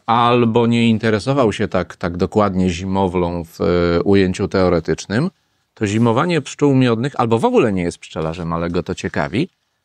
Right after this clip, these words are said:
to zimowanie pszczół miodnych wygląda w ten sposób, że kiedy przestają kwitnąć rośliny, to pokolenie, y, pszczół letnich tu na, y, żółto zaznaczone zamienia się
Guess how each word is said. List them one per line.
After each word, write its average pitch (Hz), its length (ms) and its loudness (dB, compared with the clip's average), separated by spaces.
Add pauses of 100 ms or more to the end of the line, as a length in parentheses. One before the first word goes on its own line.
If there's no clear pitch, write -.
to 113 120 -2
zimowanie 131 500 2
pszczół - 440 0
miodnych 143 420 2
wygląda 127 440 2
w - 80 -14
ten 151 220 0
sposób, 127 420 -2
że 113 140 -2
kiedy 117 260 2
przestają 123 640 -2
kwitnąć 117 500 -4
rośliny, 95 640 -2 (520)
to 107 180 2
pokolenie, 120 920 2 (360)
y, - 40 -2
pszczół - 380 2
letnich 104 640 -2 (160)
tu 117 240 4
na, 101 460 2 (120)
y, 95 720 2
żółto 95 520 0
zaznaczone 90 720 0
zamienia 127 400 2
się 123 220 0